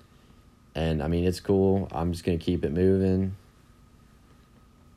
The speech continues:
But yeah, I've, I just recently got hit with that dose of censorship that I just really just kinda feel some type of way about, you know? So, yeah.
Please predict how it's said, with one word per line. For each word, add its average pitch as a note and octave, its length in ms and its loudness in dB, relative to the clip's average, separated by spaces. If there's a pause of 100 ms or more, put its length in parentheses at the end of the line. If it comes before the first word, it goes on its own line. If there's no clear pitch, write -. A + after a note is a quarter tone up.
(920)
But B2+ 140 6
yeah, C#3+ 280 10
I've, C3 300 10
I A2 140 4
just A#2+ 200 0
recently A2 680 0
got A2+ 180 4
hit A#2 180 2
with G#2+ 120 -2
that D#2 200 0
dose F2+ 320 2
of F2+ 120 -2
censorship F2+ 640 -4
that D2+ 160 -4
I D2+ 80 -4
just C#2+ 240 -8
really E2+ 320 0
just E2 320 -12 (120)
kinda F2 220 -4
feel F#2 220 0
some F2 180 -8
type E2+ 220 -2
of D#2 80 -4
way D2+ 180 -2
about, C2+ 320 -4
you D2+ 140 -6
know? D#2 160 -6 (1300)
So, F#2 360 2
yeah. D#2+ 460 2